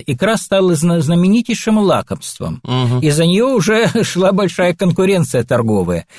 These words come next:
Speaker 1: Вот вам, пожалуйста, втягивание этого региона на одном маленьком примере.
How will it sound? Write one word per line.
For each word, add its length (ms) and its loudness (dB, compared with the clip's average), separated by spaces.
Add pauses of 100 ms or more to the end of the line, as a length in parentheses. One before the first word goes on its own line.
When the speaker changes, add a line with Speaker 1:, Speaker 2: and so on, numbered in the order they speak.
(140)
Speaker 1:
Вот 240 0
вам, 160 2
пожалуйста, 580 0
втягивание 560 0
этого 220 0
региона 480 0
на 260 0
одном 260 0
маленьком 500 0
примере. 500 -2